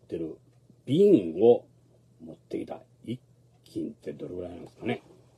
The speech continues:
これ、これぐらいですかね？あのー、花を生ける、家の中で花を生ける花瓶程度の大きさあるでしょうか。そこになみなみと、あー、香油が入ってる。もうその情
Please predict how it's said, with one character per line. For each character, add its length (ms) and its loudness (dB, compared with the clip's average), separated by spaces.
こ 160 -8
れ、 60 -6
こ 160 -8
れ 60 -2
ぐ 80 -2
ら 80 -4
い 40 -8
で 60 -12
す 60 -20
か 80 -18
ね？ 160 -8
あ 140 -10
の 120 -10
ー、 1080 -14
花 280 -6
を 300 -10
生 120 -20
け 60 -14
る、 160 -14
家 160 -10
の 100 -8
中 200 -10
で 80 -14
花 200 -12
を 60 -16
生 100 -16
け 80 -18
る 80 -16
花 160 -16
瓶 180 -14
程 220 -10
度 80 -14
の 160 -18
大 120 -8
き 80 -20
さ 100 -10
あ 40 -6
る 100 -8
で 80 -18
し 100 -16
ょ 60 -12
う 20 -14
か。 100 -14
そ 120 -18
こ 120 0
に 100 2
な 120 -4
み 140 2
な 100 2
み 200 2
と、 440 4
あ 60 -20
ー、 800 -8
香 280 -10
油 200 -8
が 140 -10
入 120 -10
っ 20 -12
て 200 -16
る。 160 -16
も 160 -8
う 40 -8
そ 100 -12
の 140 -6
情 260 -8